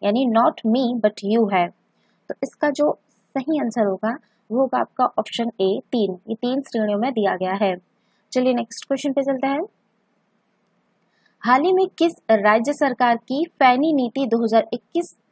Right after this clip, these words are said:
ने भौगोलिक संकेत प्रमाणिक काजू से निर्मित गोवा की फैनी को, को अन्य अंतर्राष्ट्रीय शराब जैसे मेक्सिको की टकीला,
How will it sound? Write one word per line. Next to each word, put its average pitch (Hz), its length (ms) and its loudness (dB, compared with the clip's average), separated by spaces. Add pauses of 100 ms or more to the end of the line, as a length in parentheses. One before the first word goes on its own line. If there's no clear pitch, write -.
ने 226 360 0
भौगोलिक 285 580 2
संकेत 254 480 -4
प्रमाणिक 214 480 -2 (460)
काजू 254 320 6
से 349 240 2
निर्मित 226 400 0
गोवा 262 340 2
की 339 200 -2
फैनी 262 420 0
को, - 160 -8
को - 520 0 (300)
अन्य 294 220 4
अंतर्राष्ट्रीय 254 640 0
शराब 196 380 2
जैसे 220 280 0
मेक्सिको 220 500 -2
की 220 120 -4
टकीला, 220 520 0